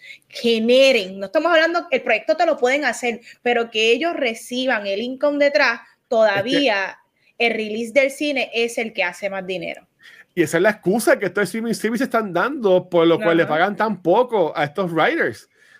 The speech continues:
Speaker 2: Porque todos
Speaker 1: Ajá.
Speaker 2: estos proyectos que son, por ejemplo, Stranger Things, que va para la temporada veinte,
Speaker 1: Ajá.
Speaker 2: eso, por alguna forma, todavía lo catalogan como si fuera un new service o
Speaker 1: Yes.
Speaker 2: experimental service, porque según ellos,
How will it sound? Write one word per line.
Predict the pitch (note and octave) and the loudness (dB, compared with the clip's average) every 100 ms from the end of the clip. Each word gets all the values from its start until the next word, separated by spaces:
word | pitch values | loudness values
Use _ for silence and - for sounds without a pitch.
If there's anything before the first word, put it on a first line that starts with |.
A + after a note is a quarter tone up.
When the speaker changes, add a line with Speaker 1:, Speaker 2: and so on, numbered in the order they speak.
| _ | _
Speaker 2:
Porque | F#3+ G3 F#3 | 0 0 0
todos | F#3 | 0
Speaker 1:
Ajá. | G3 | 2
Speaker 2:
estos | C4 | 2
proyectos | C4+ B3 B3+ C#4 - - | 4 4 4 2 -4 -6
que | A#3 | -2
son, | A3+ A#3 | -2 -2
por | A#3 | 0
ejemplo, | G#3+ A3+ A#3 | -2 0 -2
Stranger | - G3+ F#3 E3+ - | 0 -2 0 -2 0
Things, | D4 A3 | -2 -2
que | - | 0
va | F3+ F3 | 0 2
para | A#3 | 0
la | |
temporada | B3 B3 A#3+ B3 A#3 | 0 0 2 2 2
veinte, | C4+ D4 G3 C#3 G#2+ G2+ _ _ _ _ | 0 0 -6 -6 -6 -8 _ _ _ _
Speaker 1:
Ajá. | G#3 F#3+ F3+ G3+ | -4 -4 -4 0
Speaker 2:
eso, | G3 G#3+ C4+ C4+ F#3 | 0 4 4 4 2
por | G3+ G3 | 0 0
alguna | F3 G3 B3+ | 2 0 0
forma, | - C4+ D4 C#4 G3+ | 2 2 2 0 -4
todavía | - F3 F#3 | 0 0 0
lo | A3+ | -2
catalogan | A#3+ A#3+ A#3 B3+ A#3+ | -2 -2 0 0 0
como | G#3 F#3+ | -2 -2
si | - F3 | -2 -4
fuera | F3 F3+ A3+ | 0 2 2
un | A3+ G#3+ A3+ A#3 A3+ G3 F3 - | 0 -2 0 -2 -4 -6 -10 -6
new | F#3 F#3+ G#3+ B3 | -2 0 0 0
service | - - A3+ A3 F3 C#3+ C#3+ D3 - _ - _ | -2 2 4 4 2 0 0 -4 -14 _ -20 _
o | D#3+ | 0
Speaker 1:
Yes. | E3+ | 2
Speaker 2:
experimental | F#3 F3 E3+ F#3 A#3 A#3+ | 4 2 2 0 0 0
service, | - A#3 B3 A3 F3+ E3+ | 2 4 4 6 2 2
porque | E3+ D#3+ E3+ | 0 0 0
según | E3 E3 F#3 A3 A3+ | 0 2 4 2 0
ellos, | C#4 A#3 E3 E3 | -2 2 2 0